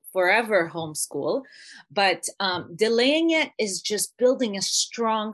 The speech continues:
foundation in Arabic because the first language spoken at home is Arabic. My husband and I have two different dialects. We come from two different, um, backgrounds.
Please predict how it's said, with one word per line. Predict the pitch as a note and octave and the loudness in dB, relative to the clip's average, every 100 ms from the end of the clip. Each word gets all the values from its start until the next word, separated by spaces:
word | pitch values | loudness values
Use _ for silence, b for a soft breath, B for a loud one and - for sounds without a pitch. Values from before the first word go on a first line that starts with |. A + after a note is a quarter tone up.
| - | -6
foundation | G#3 F3+ F3+ F3 E3+ E3 E3 D3 | -6 -6 -4 0 2 0 -6 -8
in | C#3+ - | -8 -6
Arabic | C3+ - - G3 | -6 -8 -10 -8
because | G#3+ C4 A3+ G#3 | -2 0 0 2
the | C4 C4+ C4+ | 4 2 0
first | A3 G#3+ G#3 F#3+ | -4 -2 -2 -4
language | F3+ F3+ E3+ E3 | -4 -2 -4 -4
spoken | - D3+ D3+ D3+ | -4 -4 -4 -8
at | C#3 - | -10 -10
home | D3+ C#3 - | -12 -10 -4
is | F#3 E3 D3+ | -4 -4 -6
Arabic. | C#3 C3+ G2+ - _ B B B - | -8 -8 -12 -14 _ B B B -2
My | A3 | 0
husband | B3 B3+ C#4 | 2 2 2
and | C4 | 2
I | A3 G#3+ | 2 0
have | G#3+ - | -4 -6
two | G3+ | -4
different | E3+ F3 E3 C#3+ | -4 -4 -8 -8
dialects. | D3+ C#3+ D3 G#3+ - - - | -6 -4 -2 -4 -4 -8 -6
We | F3+ E3 | -6 -6
come | G#3 F3 E3+ | -8 -8 -10
from | E3+ E3+ D#3 | -10 -8 -8
two | - G3 | -10 -6
different, | E3 E3 D3+ C#3 - | -4 -4 -10 -10 -10
um, | D3 C3+ C3 _ _ D#3+ | -8 -8 -12 _ _ -4
backgrounds. | E3+ E3 D3+ C#3 F#3+ D4 - | -2 -2 -2 -4 -2 -4 -8